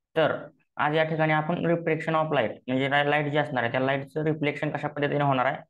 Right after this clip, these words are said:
ते आपण इथं ह्या ॲनिमेशनच्या माध्यमातून समजून घेणार आहोत. तर आपलं जे वर आहे, ह्याला वर आपण काय म्हणतो, हे एअर medium आहे, म्हणजे वर हे जे boundary आहे, हे boundary आहे, आणि ह्याच्यावरती सगळं air medium आहे, हवेचं माध्यम आहे, आणि ह्या बाउंड्रीच्या खाली सगळं काय आहे, water medium आहे, पाणी आहे सगळं.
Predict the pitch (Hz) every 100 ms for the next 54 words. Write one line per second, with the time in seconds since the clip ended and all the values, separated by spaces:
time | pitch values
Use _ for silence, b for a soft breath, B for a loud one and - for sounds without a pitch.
0 | _ - 139 135 139 139 165 175 - _
1 | _ 143 143 147 147 147 147 151 143 135
2 | 135 151 156 123 123 113 107 101 - B
3 | B - 165 - 165 160 160 160 160 143
4 | 117 - 135 139 147 143 147 143 147 147
5 | 156 156 160 160 151 131 110 107 - 127
6 | 139 151 156 143 147 156 160 143 131 113
7 | 101 123 135 131 110 98 - _ _ 135
8 | 147 160 165 170 175 175 175 170 160 135
9 | 110 107 120 135 143 151 135 123 117 127
10 | 170 - _ - 151 170 175 175 165 165
11 | 165 170 175 165 165 160 175 170 160 160
12 | 151 123 107 110 - 147 127 113 110 110
13 | 101